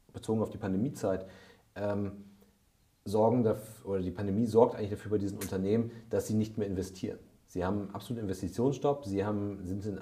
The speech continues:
sie wissen nicht mehr, wie die wirtschaftliche Lage Ende des Jahres, nächstes Jahr, in zwei Jahren halt aussieht, ähm, stoppen die Investition,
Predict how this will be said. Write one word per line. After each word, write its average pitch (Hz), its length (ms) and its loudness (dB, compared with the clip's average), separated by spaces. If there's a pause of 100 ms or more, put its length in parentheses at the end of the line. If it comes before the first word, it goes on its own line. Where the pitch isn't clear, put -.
sie 92 200 -2
wissen 110 240 -2
nicht 123 240 0
mehr, 135 240 0
wie 101 40 -4
die 98 160 -2
wirtschaftliche 117 460 -2
Lage 120 580 6
Ende 120 220 2
des 117 140 -2
Jahres, 120 340 4
nächstes 120 360 -2
Jahr, 120 180 4
in 98 80 -2
zwei 104 240 2
Jahren 110 200 -2
halt 95 160 -2
aussieht, 127 360 0 (360)
ähm, 104 280 -2
stoppen 127 320 6
die 113 80 2
Investition, 107 920 2